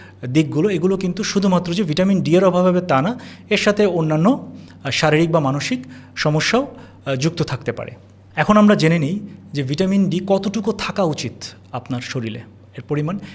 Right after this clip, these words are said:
এটা খুব সহজ, একটা ব্লাড টেস্টের মাধ্যমে আমরা জানতে পারি। এটাকে বলে,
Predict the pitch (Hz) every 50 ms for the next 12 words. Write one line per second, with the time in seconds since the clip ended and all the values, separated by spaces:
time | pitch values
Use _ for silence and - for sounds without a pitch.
0 | - - 196 - 247 240 - 277 - - 208 202 247 254 - - - - - 170
1 | 139 135 147 151 151 - 185 - - 208 190 180 165 151 180 180 196 196 190 185
2 | 175 165 170 160 165 175 170 202 220 220 - 185 180 190 170 165 170 208 240